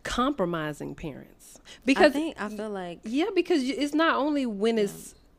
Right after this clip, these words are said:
Speaker 1: easy for you, or not only when it's, you know, to your
Speaker 2: Mm-hmm.
Speaker 1: liking. You
Speaker 2: To your,
Speaker 1: gotta
Speaker 2: yeah,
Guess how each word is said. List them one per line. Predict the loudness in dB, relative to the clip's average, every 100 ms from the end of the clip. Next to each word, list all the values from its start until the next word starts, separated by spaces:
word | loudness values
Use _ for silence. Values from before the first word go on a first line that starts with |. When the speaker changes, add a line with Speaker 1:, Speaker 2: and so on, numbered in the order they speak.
| 0
Speaker 1:
easy | 6 6 4
for | 0 0
you, | 0 0 -2 -4 -8
or | 0 2
not | 4 2 2
only | 2 6 4
when | 4 2 2 2 0 -6 -16 _ _ _ _ 4
it's, | 6 6 2 -14 -20 -20 -2
you | 2
know, | 4
to | 4 4
your | 6 6
Speaker 2:
Mm-hmm. | 6
Speaker 1:
liking. | 6 4 2 0 -2 -8 -4
You | 2
Speaker 2:
To | 6
your, | 6
Speaker 1:
gotta | 4 -2 -12
Speaker 2:
yeah, | -6 -4 -4